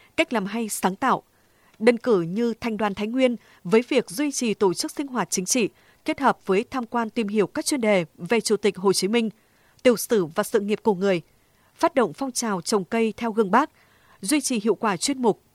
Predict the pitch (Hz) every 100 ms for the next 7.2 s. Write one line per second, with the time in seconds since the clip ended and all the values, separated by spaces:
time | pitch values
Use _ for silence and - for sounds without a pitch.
0 | _ 202 247 285 226 180 - 240 190 269
1 | - _ _ - 247 247 277 202 202 -
2 | 269 - 202 190 - _ _ _ _ _
3 | _ _ - 262 240 202 180 - 208 240
4 | 226 208 _ _ 185 233 214 - 208 220
5 | 214 254 233 190 285 _ _ - 214 254
6 | 247 220 233 190 190 170 185 233 208 208
7 | 208 294